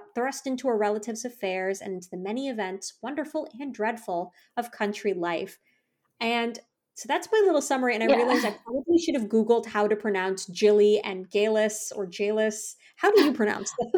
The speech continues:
Speaker 1: <laughs>
Speaker 2: I have no idea. I, I just always say it as, like, Gillis, but I don't know if that's
Speaker 1: Yes.
Speaker 2: accurate. I just say Gillis.
Speaker 1: Yeah, I'm just like, "How do you pronounce G E I L L I?" I don't know. Um, there's
Speaker 2: <laughs>
Speaker 1: probably a proper pronunciation. Listeners, tell me how this is intended to be pronounced.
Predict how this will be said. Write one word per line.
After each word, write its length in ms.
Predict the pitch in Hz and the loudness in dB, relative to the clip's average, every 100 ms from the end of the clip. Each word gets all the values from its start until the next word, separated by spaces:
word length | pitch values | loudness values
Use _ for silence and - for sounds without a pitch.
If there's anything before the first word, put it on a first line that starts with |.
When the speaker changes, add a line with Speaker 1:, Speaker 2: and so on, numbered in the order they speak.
| 339 | 4
Speaker 1:
<laughs> 40 | |
Speaker 2:
I 120 | 254 294 | 6 6
have 220 | 453 403 | 6 6
no 180 | 269 190 | 8 6
idea. 340 | 196 202 202 | 6 2 2
I, 380 | 214 208 196 226 | 2 4 4 2
I 140 | 220 220 | 4 2
just 200 | 269 277 | 2 0
always 400 | 220 208 233 - | 2 4 4 2
say 280 | 247 208 | 0 2
it 100 | 208 | 2
as, 260 | - 220 196 | 0 -2 0
like, 240 | 190 175 | 0 0
Gillis, 600 | 139 170 202 370 - - 202 | 2 2 2 0 -4 -8 -2
but 260 | 196 175 - | -2 0 0
I 80 | 196 | 0
don't 160 | 202 | 2
know 60 | 208 | 0
if 120 | 220 | 2
that's 240 | 208 175 - | 0 0 -2
Speaker 1:
Yes. 80 | - | -2
Speaker 2:
accurate. 380 | 180 180 175 - | -2 -2 -4 -2
I 100 | 185 | -2
just 160 | 185 | -2
say 120 | 175 | -4
Gillis. 580 | 170 - 165 208 - - _ - - | -4 -4 -6 -10 -12 -16 _ -20 -8
Speaker 1:
Yeah, 140 | 302 311 | -2 0
I'm 180 | 294 254 | 0 0
just 200 | 339 330 | -2 -2
like, 120 | 285 | -6
"How 140 | 285 | -6
do 100 | 294 | -6
you 140 | 294 285 | -6 -8
pronounce 440 | 285 254 233 226 190 180 180 | -6 -4 -4 -6 -8 -8 -10
G 180 | 175 214 220 220 220 220 | -8 -6 -4 -4 -2 2
E 40 | 349 | 4
I 460 | 254 196 202 254 269 | 2 0 0 0 2
L 180 | 254 233 | 0 0
L 140 | 202 - | -2 -4
I?" 60 | 202 - 226 | -8 -6 -2
I 40 | |
don't 280 | 220 202 196 | 2 2 2
know. 380 | 196 - 208 208 | -4 -2 -2 -2
Um, 360 | 214 202 202 285 | 0 0 2 2
there's 140 | 240 - | 0 0
Speaker 2:
<laughs> 60 | |
Speaker 1:
probably 420 | - 254 247 254 240 | -4 -4 2 4 2
a 40 | |
proper 260 | 247 226 226 | 2 0 0
pronunciation. 720 | 226 220 208 208 202 208 214 208 | -2 -2 -2 2 2 2 -2 0
Listeners, 600 | 233 233 240 233 226 226 | 0 0 -2 -2 -2 -6
tell 320 | - 240 233 | -4 -2 2
me 420 | 233 220 220 220 | 2 4 2 0
how 300 | 220 202 190 | 0 2 2
this 200 | 196 196 | 2 -2
is 100 | 190 | -4
intended 420 | 190 180 220 220 208 | -4 -4 0 0 0
to 60 | |
be 120 | 214 208 | -4 -4
pronounced. 640 | 208 202 190 196 - - | -2 -2 -2 -4 -8 -16